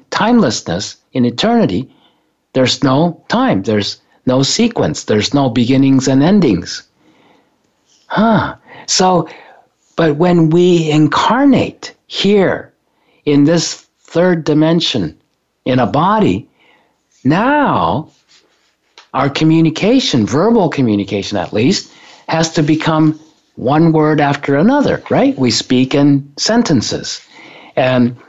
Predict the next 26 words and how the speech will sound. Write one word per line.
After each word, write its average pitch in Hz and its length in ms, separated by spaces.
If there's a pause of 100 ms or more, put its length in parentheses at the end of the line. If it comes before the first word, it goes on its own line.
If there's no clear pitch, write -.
(200)
we 127 100
have 131 180
to 143 80
put 151 200
it 151 100
in 151 140
the 135 100
right 143 260
order 170 640
or 143 200
people 135 320
don't 143 220
understand 190 600
us. - 320 (1300)
That's, - 420
that's 196 300
a 240 40
challenge 180 720 (260)
to 147 120
spirit 139 600 (320)
that 131 380 (500)
communicates 156 640
instantly 185 800
everything 151 640
at 110 160
once 117 520